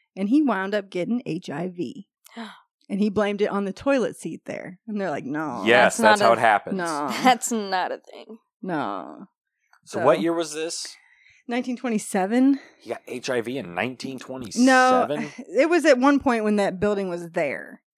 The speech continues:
Speaker 1: that he was working there.
Speaker 3: Oh.
Speaker 1: So
Speaker 3: You have any idea?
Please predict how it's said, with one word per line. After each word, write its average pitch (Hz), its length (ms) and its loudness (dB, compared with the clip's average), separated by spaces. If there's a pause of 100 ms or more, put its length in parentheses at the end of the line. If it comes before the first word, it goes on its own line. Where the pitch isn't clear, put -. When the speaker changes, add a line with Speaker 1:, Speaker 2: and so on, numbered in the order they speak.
(240)
Speaker 1:
that 214 80 -2
he 190 120 -2
was 165 140 -8
working 160 460 -6
there. 120 340 -10 (960)
Speaker 3:
Oh. 82 160 -12 (340)
Speaker 1:
So 175 420 0
Speaker 3:
You 104 40 -2
have 95 160 -4
any 113 240 -8
idea? 113 540 -6